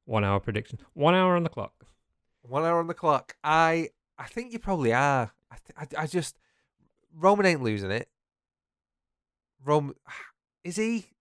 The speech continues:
Speaker 2: No. Uh, could he?
Speaker 1: Only, only to E.
Speaker 2: Nah.
Speaker 1: Can't lose it to Cena.
Speaker 2: I don't know. I don't even know if Roman will lose it to E, 'cause they've got,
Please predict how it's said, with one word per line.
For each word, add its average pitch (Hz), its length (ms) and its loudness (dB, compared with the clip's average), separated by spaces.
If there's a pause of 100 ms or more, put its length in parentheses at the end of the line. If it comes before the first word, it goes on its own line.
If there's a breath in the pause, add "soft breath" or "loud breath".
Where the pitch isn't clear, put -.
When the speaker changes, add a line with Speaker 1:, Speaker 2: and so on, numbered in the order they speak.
Speaker 2:
No. 95 760 -2 (320)
Uh, 185 140 -10 (260)
could 226 160 -4
he? 240 80 -4
Speaker 1:
Only, 160 200 0 (140)
only 143 260 -2
to 120 120 -4
E. 107 60 -10
Speaker 2:
Nah. 107 320 0 (420)
Speaker 1:
Can't 98 260 -10
lose 85 120 -12
it 87 120 -16 (140)
to - 60 -20
Cena. 87 320 -20 (320)
Speaker 2:
I 147 140 -6
don't 202 280 -2
know. 175 380 -4
I 180 280 -6
don't 214 180 -4
even 156 240 -4
know 139 160 2
if 113 180 -2
Roman 110 320 -2
will 135 180 -4
lose 196 220 -6
it - 200 -10
to 113 120 -8
E, 98 240 -8 (180)
'cause 113 420 -8 (2750)
they've 139 160 -18
got, 180 240 -12